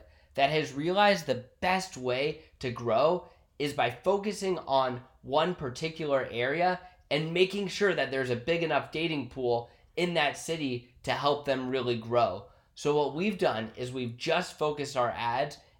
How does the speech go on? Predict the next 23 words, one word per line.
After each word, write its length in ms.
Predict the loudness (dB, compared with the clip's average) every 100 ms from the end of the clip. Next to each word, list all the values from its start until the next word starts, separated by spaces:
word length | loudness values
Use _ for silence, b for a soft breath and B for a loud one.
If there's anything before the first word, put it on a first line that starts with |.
| _
in 260 | -4 -2
New 180 | 0 0
York 480 | 2 4 4 2 -4 -20 _ -4
and 200 | -4 -2
Los 340 | -2 -4 -2
Angeles 680 | 0 0 0 -4 -4 -6 -12 b b b _
and 140 | 0
are 160 | 2 2
able 300 | 0 2 2
to 80 | 0
build 560 | 0 2 4 4 0 -4
a 80 | -8
huge 580 | -8 -10 -2 -2 -2 -2
dating 380 | -2 0 -4
pool 500 | -8 -2 0 2 -2 -6
in 180 | -4
those 280 | 2 2 0
areas 520 | -4 -2 0 0 0 -6 b b b
and 100 | -4
then 180 | -2 -4
take 280 | -4 -6 0
that 240 | 0 0
strategy 840 | -6 0 0 0 -2 -4 -6 -6